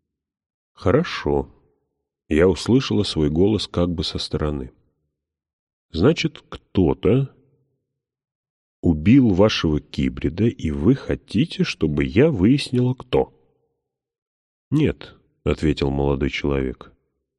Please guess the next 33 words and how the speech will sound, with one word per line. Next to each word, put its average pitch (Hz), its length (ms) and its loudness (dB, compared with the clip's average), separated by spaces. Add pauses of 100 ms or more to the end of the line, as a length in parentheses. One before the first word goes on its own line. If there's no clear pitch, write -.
(480)
У 73 60 -6
него 71 220 0
были 69 240 0
рыжевато-коричневые 69 1200 -2
вьющиеся 69 760 -6
волосы, 87 580 -2 (500)
причёска. - 800 -4 (680)
Тут - 180 -4
та 92 120 2
же 73 160 2
история, 117 400 2
что - 200 -4
и 80 60 0
с - 120 -4
акцентом, 67 720 -6
и 71 100 -4
я 76 140 0
никак 76 520 -4
не 87 80 -2
могла 80 400 0
идентифицировать 78 920 -4
её 73 180 -2
стиль. - 480 -12 (440)
Она 113 160 2
показалась 135 500 0
мне 120 120 2
несколько 123 460 0
старомодной, 107 680 0
но 92 120 0
где-то 78 520 -4
я 87 200 -2
её 85 300 -4
видела. 65 460 -8